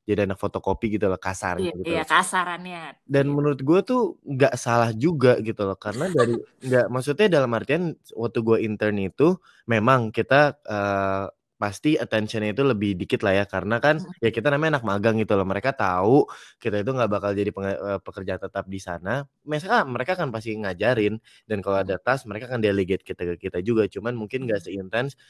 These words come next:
Speaker 1: sebagai kalau kita mau probation atau kita mau full time ya, di mana kita
Speaker 2: Iya.
Speaker 1: akan contribute to, to that specific company gitu loh.
Speaker 2: Iya.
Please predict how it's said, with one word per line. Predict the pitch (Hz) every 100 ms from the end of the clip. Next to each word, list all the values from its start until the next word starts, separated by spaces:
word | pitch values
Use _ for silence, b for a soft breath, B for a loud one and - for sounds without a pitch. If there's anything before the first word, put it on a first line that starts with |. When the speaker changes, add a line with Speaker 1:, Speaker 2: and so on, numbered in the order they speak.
| b b
Speaker 1:
sebagai | - 107 98 95 107 107
kalau | 98
kita | 95 95 95
mau | 92 95 92 92 92 _ _ -
probation | 107 101 101 - 117 110
atau | 95 98
kita | 101 98 92
mau | 92 90
full | - 104 -
time | 113 98
ya, | 98
di | 92
mana | 90 95 107
kita | - 113
Speaker 2:
Iya. | 156 143 _ _ -
Speaker 1:
akan | 98 98
contribute | 95 92 95 92 98
to, | - 95 92
to | 92
that | 90 -
specific | - - 90 87 90
company | 90 87 95 90
gitu | 85
loh. | 78 76 _ _ _
Speaker 2:
Iya. | 180 165 143